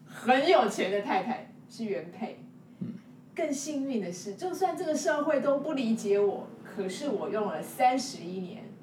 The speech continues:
Speaker 1: 得到了一个真爱。是吧？其实你就是非常的羡慕这个大老板。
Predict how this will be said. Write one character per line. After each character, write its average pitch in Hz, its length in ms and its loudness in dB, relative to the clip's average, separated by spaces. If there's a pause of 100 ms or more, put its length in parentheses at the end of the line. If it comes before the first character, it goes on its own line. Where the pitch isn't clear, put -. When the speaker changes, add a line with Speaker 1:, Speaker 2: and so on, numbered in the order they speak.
(120)
Speaker 1:
得 175 180 -8
到 180 180 -4
了 151 100 -8
一 151 60 -10
个 131 80 -10 (100)
真 175 160 -8 (160)
爱。 - 220 -10 (1800)
是 - 240 2
吧？ - 460 0 (320)
其 302 160 -8
实 349 140 -2
你 269 140 0
就 285 120 -2
是 302 160 -4
非 277 120 -4
常 240 240 0
的 220 80 0
羡 240 240 0
慕 226 220 0
这 214 100 -2
个 208 140 2
大 233 220 2
老 156 180 -2
板。 - 480 -2